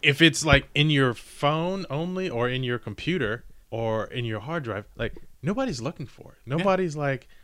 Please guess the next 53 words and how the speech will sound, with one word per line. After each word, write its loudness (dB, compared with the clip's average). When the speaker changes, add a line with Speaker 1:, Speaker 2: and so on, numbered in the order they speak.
Speaker 1:
"Hey, -10
hey, -10
Rob, -2
when's -6
that -4
thing -6
coming -8
out?" -8
If -6
you 2
post 2
something, -2
early, -2
and -6
then -4
they -2
go, -6
"Oh, -8
wow, -8
that -8
was -12
cool. -6
I -4
can't -8
wait -12
to -16
see -8
it." -8
Then -12
you -16
go, -20
"Oh, -4
okay, 0
now -2
people -6
are -2
responding -4
to -10
this, -12
or -6
Speaker 2:
Yeah. -4
Speaker 1:
someone's -6
responded -8
to -10
this." -10
Then -4
it -2
gives -4
you -6
kind -4
of -10
incentive -8
to, -8